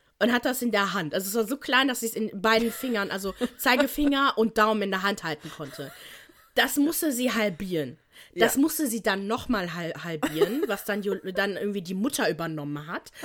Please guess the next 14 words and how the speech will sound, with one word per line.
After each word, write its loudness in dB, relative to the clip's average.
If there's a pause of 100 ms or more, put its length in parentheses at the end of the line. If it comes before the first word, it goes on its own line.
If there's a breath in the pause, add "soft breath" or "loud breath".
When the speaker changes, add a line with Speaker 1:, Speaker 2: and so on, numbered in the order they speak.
(200 loud breath)
Speaker 1:
Und 4
dann 4
wirklich, -2
also 4 (400 loud breath)
die 4
hat 2
dann 6
nur 4
noch, 2
also 2
ungelogen, 0 (220)
das -2
war 8 (380 loud breath)
ein, 8